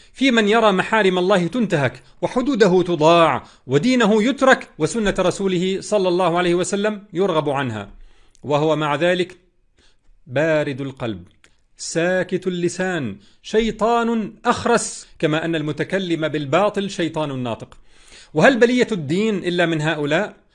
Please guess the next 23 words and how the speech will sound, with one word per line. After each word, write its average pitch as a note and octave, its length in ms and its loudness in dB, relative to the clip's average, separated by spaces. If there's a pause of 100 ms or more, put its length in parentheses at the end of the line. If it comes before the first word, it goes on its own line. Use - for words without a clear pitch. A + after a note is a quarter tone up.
(160)
الذين G#3 360 2
إذا F#3+ 260 0
سلمت G#3+ 460 0
لهم G3 200 0
رياساتهم F3+ 680 0
ومآكلهم G#3 760 -2
فلا F3 280 -2
مبالاة D#3+ 520 -2
بما C#3+ 260 -4
جرى C3 280 -2
للدين؟ G2+ 400 -6 (240)
يعني D3+ 260 -6
إذا C#3+ 120 -6
كان C3+ 400 -6 (100)
الأكل D3 320 -10
بيجي C3 260 -6
لعنده E3 320 -6 (440)
وعنده C#3+ 600 -2 (240)
فخامته D3+ 760 -8 (260)
واحترامه D#3 800 -4 (300)
وبرستيجه D3+ 580 -2
بين E3+ 180 0
الناس، F#3 460 -4